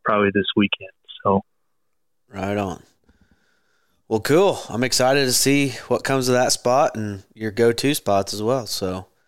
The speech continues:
Speaker 2: I
Speaker 1: Yeah, it's shaping up to be a good one.
Speaker 2: Yeah. Well, hey, I'll let you get back to doing some more editing, and thanks for hopping on here, man.
Speaker 1: All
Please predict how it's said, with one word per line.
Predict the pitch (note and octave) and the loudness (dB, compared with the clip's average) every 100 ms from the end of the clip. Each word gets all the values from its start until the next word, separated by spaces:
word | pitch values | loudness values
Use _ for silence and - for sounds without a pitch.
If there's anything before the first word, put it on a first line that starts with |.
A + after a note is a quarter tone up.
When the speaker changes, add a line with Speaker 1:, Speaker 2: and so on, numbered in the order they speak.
| _ _ _ _ | _ _ _ _
Speaker 2:
I | G#2+ | 2
Speaker 1:
Yeah, | G#2 G#2 A#2 A2 | 4 4 4 2
it's | G#2+ G#2 - _ _ - - | 0 0 -8 _ _ 0 2
shaping | A#2+ - | 2 2
up | B2+ G#2+ | 2 4
to | |
be | B2 C3 | 4 6
a | B2 | 4
good | B2+ | 4
one. | A2 G2+ - _ _ | 6 4 2 _ _
Speaker 2:
Yeah. | G#2 A#2 A2 G2+ - | -4 0 0 -4 -8
Well, | - A#2+ | -2 0
hey, | A#2 C#3 B2 | 2 2 0
I'll | A2 A2 | 0 2
let | B2+ B2+ | 2 2
you | B2 | 0
get | B2+ | 2
back | B2 B2+ | 2 0
to | B2+ G#2 | 0 -2
doing | A#2 C3 | 2 0
some | A#2 | 0
more | B2 A#2+ | 0 4
editing, | A#2 B2 B2+ C3+ C3 | 4 4 4 2 0
and | G2+ G2 - _ _ _ _ | -2 -4 -10 _ _ _ _
thanks | A#2+ A#2 | -2 0
for | A2+ | 0
hopping | A2+ A2+ A2+ | 2 2 0
on | B2+ C3 | 0 0
here, | G#2+ | 0
man. | G#2+ A2 A2 - _ _ _ _ _ _ | 0 -2 -4 -18 _ _ _ _ _ _
Speaker 1:
All | - G2 | 0 2